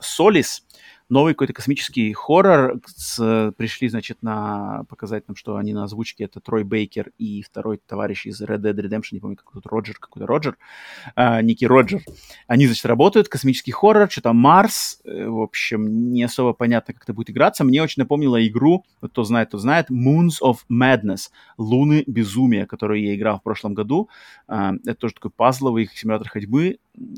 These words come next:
навеянный Лавкрафтом, но действие его происходит как раз-таки на космической станции на Марсе. Э, и люди там начи-, значит, на Марсе начинает происходить чертовщина, тебе надо, астронавту,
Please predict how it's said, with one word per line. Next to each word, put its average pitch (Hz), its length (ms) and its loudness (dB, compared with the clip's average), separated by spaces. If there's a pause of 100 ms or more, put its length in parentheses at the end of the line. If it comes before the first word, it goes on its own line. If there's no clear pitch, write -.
навеянный 110 580 2
Лавкрафтом, 110 680 0
но 120 120 4
действие 127 340 0
его 113 140 2
происходит 123 400 -6
как - 100 -8
раз-таки - 220 -8
на 101 40 -12
космической - 360 -6
станции 123 300 -4
на 110 120 2
Марсе. 104 360 -4 (420)
Э, 92 260 -6
и 95 260 -8
люди 135 420 0
там 90 180 -6
начи-, 107 240 -8
значит, 95 340 -6
на 98 100 -4
Марсе 113 280 -2
начинает 101 360 -8
происходить 104 320 -12
чертовщина, 139 560 -8
тебе 107 180 -8
надо, 117 180 -6
астронавту, 107 560 -10